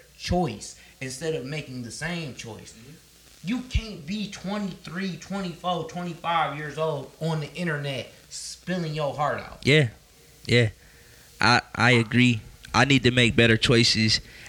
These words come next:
Speaker 2: as well. You know, I, I spend a lot, a lot of time on Facebook, on, on Instagram,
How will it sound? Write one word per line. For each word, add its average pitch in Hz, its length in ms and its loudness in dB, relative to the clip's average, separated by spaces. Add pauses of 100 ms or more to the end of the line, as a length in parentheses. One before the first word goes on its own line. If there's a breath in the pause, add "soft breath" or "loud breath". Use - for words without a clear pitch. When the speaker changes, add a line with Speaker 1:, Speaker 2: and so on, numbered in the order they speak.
Speaker 2:
as 104 260 4
well. 123 500 6 (560 loud breath)
You 110 140 2
know, 104 240 6
I, 101 280 2
I 113 140 4
spend 123 300 2
a 107 60 2
lot, 117 380 4 (220)
a 98 140 0
lot 120 320 4
of 139 80 0
time 120 500 4 (360)
on 107 140 -4
Facebook, 113 580 4 (280)
on, 120 140 6 (340)
on 117 140 4
Instagram, 117 800 4